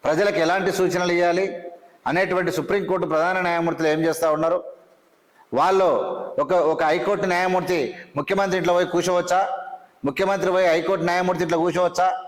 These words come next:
వాళ్ళిద్దరు ఒకరికొకరు ఇచ్చిపుచ్చుకాలు జరగవచ్చా?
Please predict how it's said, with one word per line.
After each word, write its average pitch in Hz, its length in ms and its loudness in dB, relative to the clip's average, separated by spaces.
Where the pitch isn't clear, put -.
వాళ్ళిద్దరు 170 400 2
ఒకరికొకరు 185 500 0
ఇచ్చిపుచ్చుకాలు 180 600 -2
జరగవచ్చా? 185 640 0